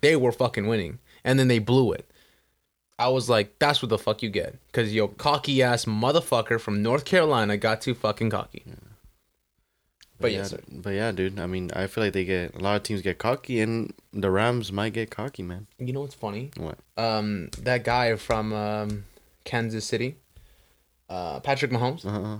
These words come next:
Speaker 1: Yeah, you know how he was on the cover of the fucking, uh, N F L?
Speaker 2: Mm-hmm.
Speaker 1: The rumor of, like, supposedly if you're on the cover, you will, it's like a curse. Because
Speaker 2: Really?
Speaker 1: yeah, that's the funny part. If you're on the cover for N F L, for the, uh, for the Madden, um, of the year,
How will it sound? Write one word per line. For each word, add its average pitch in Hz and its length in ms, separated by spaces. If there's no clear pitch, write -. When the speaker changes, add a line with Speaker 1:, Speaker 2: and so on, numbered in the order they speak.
Speaker 1:
Yeah, 107 280
you 110 140
know 131 80
how 139 120
he 139 80
was 131 120
on 123 60
the 104 60
cover 117 280
of 110 80
the 104 80
fucking, 101 420
uh, - 160
N 104 120
F 104 100
L? 117 240
Speaker 2:
Mm-hmm. 107 200
Speaker 1:
The 113 80
rumor 131 320
of, 107 80
like, 104 160
supposedly 117 580
if 104 80
you're 113 160
on 120 200
the 131 80
cover, 127 380
you 113 160
will, 120 420
it's 113 260
like 120 140
a 104 80
curse. - 520
Because 107 380
Speaker 2:
Really? 87 120
Speaker 1:
yeah, 110 180
that's 117 180
the 120 120
funny 120 240
part. 90 260
If 110 140
you're 127 240
on 127 260
the 139 80
cover 123 420
for 104 220
N 104 120
F 113 200
L, - 80
for 110 140
the, 104 140
uh, 98 320
for - 120
the 107 60
Madden, 113 420
um, 98 480
of 113 160
the 113 100
year, 127 460